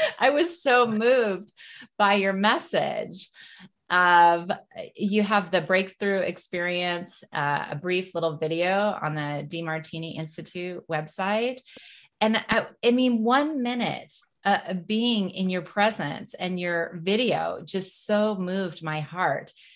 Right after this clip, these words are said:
So you have just a powerful effect on people. Um, it's just amazing. So how do you use your, your knowledge as a polymath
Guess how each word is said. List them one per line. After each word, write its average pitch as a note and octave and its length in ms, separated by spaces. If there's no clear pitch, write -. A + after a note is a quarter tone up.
So F3 320
you A3+ 260
have G#4 200
just A3+ 220
a - 40
powerful F#3+ 1040
effect G3+ 560
on D#3 220
people. D3 640
Um, C#3+ 640
it's F#3 160
just - 360
amazing. E3 720
So - 280
how D#4+ 200
do A4 80
you B4 220
use C#4 380
your, B3 460
your G#3+ 240
knowledge F#3+ 720
as D#3+ 140
a D#3+ 40
polymath F3+ 680